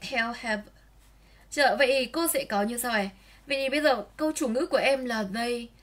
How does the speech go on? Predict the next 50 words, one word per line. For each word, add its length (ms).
They 140
thì 60
em 100
sẽ 100
dùng 160
động 180
từ 100
là 140
have. 400
Và 120
hỏi 220
đuôi 200
của 60
cô 120
nó 120
phải 200
là 260
haven't 320
they 260
nhá. 360
Vẫn 280
câu 200
này 180
mà 120
cô 200
đổi 320
chủ 120
ngữ 120
là 220
they 180
thành 240
chủ 160
ngữ 100
là 240
she 180
nhá. 340
Thì 120
cô 200
sẽ 120
có 180
là 140
vẫn 320
câu 180
này 200
nhá, 160
nghi 480
y 180
hệt 180
câu 120
này. 240